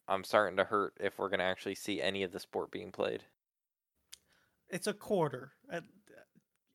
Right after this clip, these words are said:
Speaker 2: give it a little bit of credit. We're
Speaker 1: Oh,
Speaker 2: only
Speaker 1: yeah,
Speaker 2: three
Speaker 1: sorry.
Speaker 2: in.
Speaker 1: Sorry, it's a twelve, not nine. Yeah. But
Speaker 2: Haven't, haven't seen, it's, it's about, uh, water polo, and we have seen no water polo yet.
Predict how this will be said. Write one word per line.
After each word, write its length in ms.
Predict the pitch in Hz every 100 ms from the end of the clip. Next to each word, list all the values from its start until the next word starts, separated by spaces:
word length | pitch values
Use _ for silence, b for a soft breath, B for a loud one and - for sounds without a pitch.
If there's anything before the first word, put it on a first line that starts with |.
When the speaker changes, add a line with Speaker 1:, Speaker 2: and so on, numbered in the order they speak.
| -
Speaker 2:
give 140 | - 156
it 60 |
a 40 | 175
little 360 | 170 185 170
bit 140 | 135 127
of 80 | 127
credit. 320 | - 123 139
We're 140 | 143
Speaker 1:
Oh, 100 | 139
Speaker 2:
only 120 | 95 92
Speaker 1:
yeah, 100 | 85
Speaker 2:
three 80 |
Speaker 1:
sorry. 280 | 180 - -
Speaker 2:
in. 360 | 127 117 117 123 _ b b b -
Speaker 1:
Sorry, 280 | - 95 95
it's 120 | -
a 100 | 95 _ _ -
twelve, 320 | - 98 90
not 220 | 87 82
nine. 280 | 87 90 98 _ -
Yeah. 120 | 98 101 _ _ _ _ _ _ _ _ _ _ _ _ _ _ _ _ _ _ _ _ _ _ _ _ _ _ _ _ _ _ _ _ _
But 420 | 123 123 104 101 -
Speaker 2:
Haven't, 360 | 170 170 196
haven't 380 | 175 190 180 170
seen, 460 | - 185 170 151 -
it's, 220 | 175 165
it's 200 | 220 214 240
about, 420 | 240 240 214 180
uh, 260 | 208 196 190
water 220 | 208 196
polo, 400 | - 139 127 - 151
and 180 | 160 151
we 140 | 156 170
have 260 | 175 180
seen 380 | 165 220 202 160
no 200 | 151 175
water 300 | 170 175 180
polo 320 | 165 143 123 123
yet. 280 | 127 127